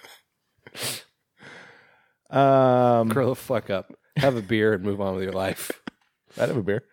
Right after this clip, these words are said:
Speaker 2: <laughs> I'd have eight beers. Fucking in it to win it.
Speaker 1: Um, let's see.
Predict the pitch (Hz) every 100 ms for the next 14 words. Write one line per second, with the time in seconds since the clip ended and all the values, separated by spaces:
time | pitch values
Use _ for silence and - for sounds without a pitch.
0 | _ - 175 - 131 110 101 87 104 170
1 | 87 92 - _ - _ _ _ _ _
2 | _ - - - 104 - 95 90 98 104
3 | 151 _ _ _ _ 139 139 135 131 123
4 | 127 - - _ _ _ _ _ _ -
5 | 135 - 107 87